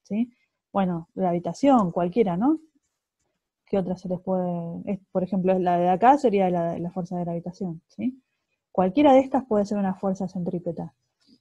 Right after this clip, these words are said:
Depende del problema. En este caso, por ejemplo, la fuerza centrípeta es la tensión, en el problema de arriba.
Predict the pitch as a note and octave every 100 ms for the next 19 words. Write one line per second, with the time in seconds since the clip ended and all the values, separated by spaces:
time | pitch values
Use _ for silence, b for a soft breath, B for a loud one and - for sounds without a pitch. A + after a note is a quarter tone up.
0 | _ F3+ F3+ G3 A3+ B3 G3+ G3 G#3+ E3+
1 | D#3+ - F3+ F#3 G3 G#3+ A3 A3 G3+ G3
2 | A3 A3+ A3+ G3 G3+ G3 G3 F#3+ G3+ A#3
3 | A#3 G3 E3+ F3 F3 F#3+ D#3+ _ _ _
4 | _ _ _ _ _ - F3 E3 F3 F3+
5 | F3+ F3 E3+ F3 D#3